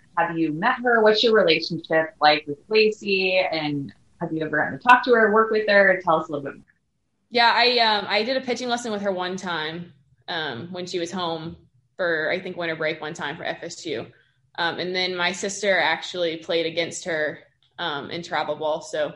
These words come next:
Speaker 2: I don't really remember that, but I hear that apparently they played against each other.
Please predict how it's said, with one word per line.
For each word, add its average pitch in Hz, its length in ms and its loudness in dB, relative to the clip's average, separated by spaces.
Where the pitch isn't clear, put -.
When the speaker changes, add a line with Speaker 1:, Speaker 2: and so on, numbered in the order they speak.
Speaker 2:
I 208 120 2
don't 233 140 4
really 233 160 2
remember 233 260 -2
that, 233 220 2
but 180 100 2
I 165 240 2
hear 180 420 -6
that 170 120 -2
apparently 170 320 -4
they 175 60 -4
played 170 140 -2
against 165 220 -6
each - 100 -10
other. 170 240 -2